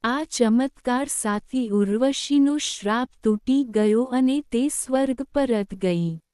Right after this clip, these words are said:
મિત્રો, આ હતી સાડા ત્રણ વગ્નની અદ્ભુત વાર્તા. આ કથા આપણને શીખવે છે કે ભગવાનની કૃપા અને ભક્તિથી અશક્ય કાર્ય પણ શક્ય બને છે.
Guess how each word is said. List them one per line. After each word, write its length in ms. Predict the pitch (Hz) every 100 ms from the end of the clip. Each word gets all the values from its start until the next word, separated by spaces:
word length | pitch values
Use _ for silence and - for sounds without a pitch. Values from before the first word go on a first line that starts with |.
| _ _ _ _ _ _ _ _ -
મિત્રો, 800 | 214 262 285 - 226 208 180 175 _ _ -
આ 180 | 233 294
હતી 380 | 302 294 - 311
સાડા 520 | - 233 208 202 254
ત્રણ 500 | 302 - 214 220 269
વગ્નની 720 | 226 214 214 220 240 226 240 277
અદ્ભુત 640 | 294 294 254 254 254 -
વાર્તા. 760 | 214 196 180 175 196 180 160 - _ _ _ _
આ 200 | 220 269
કથા 420 | 302 285 277 -
આપણને 760 | 294 254 196 - 254 277 277 294
શીખવે 680 | - - 214 - 233 233 277
છે 300 | - 226 262
કે 240 | - 294
ભગવાનની 840 | 220 196 196 208 233 262 285 277
કૃપા 640 | 285 - 220 220 - 226 240
અને 320 | 226 247 285
ભક્તિથી 800 | 214 202 226 _ 285 294 254 254
અશક્ય 680 | 214 196 - 254 - 254 277
કાર્ય 460 | - 196 196 233
પણ 280 | 277 208 226
શક્ય 600 | 277 - 302 302 - 247
બને 440 | 214 214 196 185
છે. 460 | 175 - 202 175 156